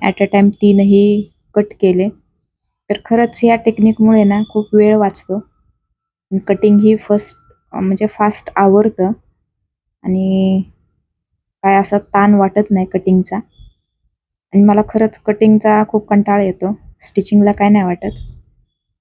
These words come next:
कटिंग करायचं म्हटलं की जरासं कंटाळल्यासारखं होतं. पण, अ, ह्या दिवशी सकाळीच मी कटिंग केलं आणि एक एक ब्लाऊज जसा वेळ भेटेल तसा स्टिच करून घेतला.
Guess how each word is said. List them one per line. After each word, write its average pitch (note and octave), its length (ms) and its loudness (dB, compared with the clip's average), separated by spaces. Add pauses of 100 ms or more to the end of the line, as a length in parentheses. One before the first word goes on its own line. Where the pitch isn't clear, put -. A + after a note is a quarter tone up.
(480)
कटिंग G#3+ 440 2
करायचं G3+ 440 -4
म्हटलं G3+ 300 0
की G3 320 -2 (100)
जरासं F#3+ 480 -4
कंटाळल्यासारखं F#3+ 880 -4
होतं. F#3 280 -6 (1400)
पण, G3 160 2
अ, G3 360 0
ह्या G3 160 0
दिवशी G#3 640 0 (760)
सकाळीच G#3 460 0
मी G#3+ 100 4
कटिंग G#3 400 0
केलं G3 280 -2 (280)
आणि F#3+ 560 -4
एक G3 240 -4
एक F#3+ 140 -2
ब्लाऊज F#3+ 480 0
जसा F#3+ 260 0
वेळ F#3+ 240 4
भेटेल F#3+ 380 -2 (520)
तसा - 160 -4
स्टिच - 440 -4
करून G#3 380 2
घेतला. F#3+ 300 -4